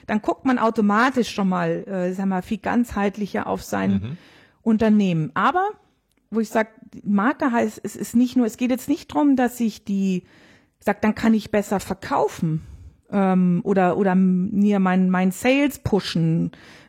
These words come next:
Speaker 1: über, über, wie, wie, wie das eben oft geglaubt wird, sondern die Marke, äh, fängt in einem selber an.
Speaker 2: Mhm.
Speaker 1: Und Marke ist, ich sag immer, das ist der beste Businessberater, den man haben kann. Weil wenn ich mir bewusst bin,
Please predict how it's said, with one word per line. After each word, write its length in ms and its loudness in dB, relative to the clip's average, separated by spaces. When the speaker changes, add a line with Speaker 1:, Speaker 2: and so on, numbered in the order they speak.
Speaker 1:
über, 480 2
über, 360 0
wie, 160 -6
wie, 160 -2
wie 80 2
das 220 0
eben 300 2
oft 500 -4
geglaubt 520 -4
wird, 160 -2
sondern 380 4
die 120 0
Marke, 680 -2
äh, 280 0
fängt 400 0
in 160 2
einem 180 2
selber 400 0
an. 260 -2
Speaker 2:
Mhm. 240 -8
Speaker 1:
Und 440 -4
Marke 580 0
ist, 580 -2
ich 120 -8
sag 140 0
immer, 160 4
das 120 0
ist 100 -6
der 80 0
beste 360 -2
Businessberater, 1000 0
den 200 2
man 220 0
haben 320 0
kann. 340 -4
Weil 100 0
wenn 140 4
ich 100 0
mir 140 2
bewusst 640 -6
bin, 300 -2